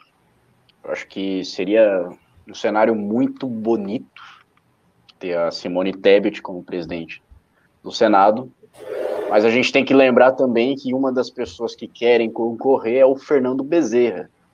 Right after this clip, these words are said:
que é aliado do Bolsonaro, que seria um dos únicos nomes do Bolsonaro no, no Senado. Enfim, é, <laughs> espero que isso não aconteça. Esse cara tá, tá bem enrolado, ele tá sendo investigado, enfim.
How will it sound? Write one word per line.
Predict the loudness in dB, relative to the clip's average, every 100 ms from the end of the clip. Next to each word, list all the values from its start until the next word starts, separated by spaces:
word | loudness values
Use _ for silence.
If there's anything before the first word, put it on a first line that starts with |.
| _ _ _ _ _ _
que | -2 4
é | 6 6
aliado | 6 6 8 6 4
do | 0
Bolsonaro, | -2 -2 -4 -4 0 0 -2 -8 _
que |
seria | -6 -2 0
um | 0
dos | 0 0
únicos | 2 0 0 0
nomes | 2 0 -2
do | 0 0
Bolsonaro | 2 0 0 0 4 4 2
no, | -6 -10 -14 -20 _
no | -14
Senado. | -6 -2 2 2 0 -14 _ _ _ _ _ _ -20 _ -20 -10
Enfim, | -8 -4 -2 -2 -4 _ -20 -20 _ -8
é, | 0 2
<laughs> |
espero | 2 -2 -2 2 2
que | 2
isso | 0 2
não |
aconteça. | 2 2 0 2 2 0
Esse | -2
cara | 4 4 6
tá, | 6 4 4 2 2
tá | 0
bem | 2 0 2
enrolado, | 6 6 8 6 4
ele | 0
tá | -2
sendo | -4 -4
investigado, | -2 -2 -4 -8 -2 4 6 4 2
enfim. | -6 -12 -16